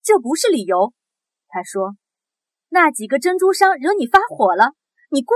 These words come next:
意送掉它，想气气他们。”“不，这是塞拉查父子珍珠行的一份厚礼。”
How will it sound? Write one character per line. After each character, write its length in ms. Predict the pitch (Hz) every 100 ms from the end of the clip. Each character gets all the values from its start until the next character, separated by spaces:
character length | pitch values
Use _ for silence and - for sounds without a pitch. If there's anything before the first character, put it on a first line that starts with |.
| 466
意 60 | 349
送 200 | 381 302
掉 180 | 285 220
它， 240 | 277 302 _ _
想 200 | - 294
气 80 | 240 - 571
气 100 | 285
他 240 | 220 226
们。 180 | 214 160 _ _ _ _ _ _ _ _ _ _ _ _ _ -
”“不， 320 | 262 214 156 _ _ _ _ _ -
这 200 | 262 208
是 140 | 208
塞 200 | 226 220
拉 160 | 220 269
查 180 | 220 262
父 160 | 311
子 120 | 233 175
珍 200 | 285 311
珠 160 | 330
行 220 | 339 - 254
的 80 |
一 140 | 214 294
份 140 | 359
厚 240 | 311 440 262
礼。” 240 | 330